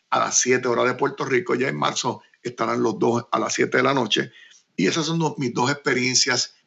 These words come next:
eh, mediáticas en estos momentos. Ahora estoy desarrollando mi canal de YouTube con todos los programas viejos que yo hice, que tienen más de treinta años de programa. Los estoy digitalizando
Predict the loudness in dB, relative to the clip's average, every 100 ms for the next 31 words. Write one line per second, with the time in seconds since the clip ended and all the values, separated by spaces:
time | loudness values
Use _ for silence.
0 | _ _ 2 2 4 0 2 2 2 -2
1 | -4 -6 -4 -6 -6 -2 -2 0 2 2
2 | 0 -4 -10 -10 -20 _ -12 -2 0 0
3 | 2 2 2 2 0 0 0 0 0 -2
4 | -4 -20 _ -6 -4 -2 0 0 0 0
5 | -2 -4 -6 -6 -8 -8 -6 -2 0 0
6 | 2 0 -2 _ _ _ _ 0 0 -2
7 | -2 0 -2 -4 -2 -2 -2 -6 -4 -2
8 | 0 2 2 0 0 -2 -4 -4 -2 0
9 | 0 -2 0 0 0 0 0 0 0 -2
10 | 0 0 2 2 0 -6 -16 -20 -20 -8
11 | -6 -6 0 2 2 0 _ -4 -2 0
12 | 0 2 2 0 2 0 -4